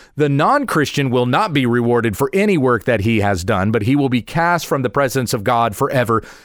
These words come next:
into hell. And that fire will not be purifying,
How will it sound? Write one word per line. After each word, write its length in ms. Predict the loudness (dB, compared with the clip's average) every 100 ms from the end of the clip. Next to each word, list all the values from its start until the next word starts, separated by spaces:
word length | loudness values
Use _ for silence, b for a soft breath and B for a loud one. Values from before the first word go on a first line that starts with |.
| B
into 460 | -2 0 0 0 0
hell. 400 | 2 2 2 -4 B B
And 160 | -2 0
that 180 | 0 0
fire 320 | 0 2 2
will 140 | 2
not 240 | 0 0 0
be 160 | 0
purifying, 840 | -2 -2 0 2 2 0 2 0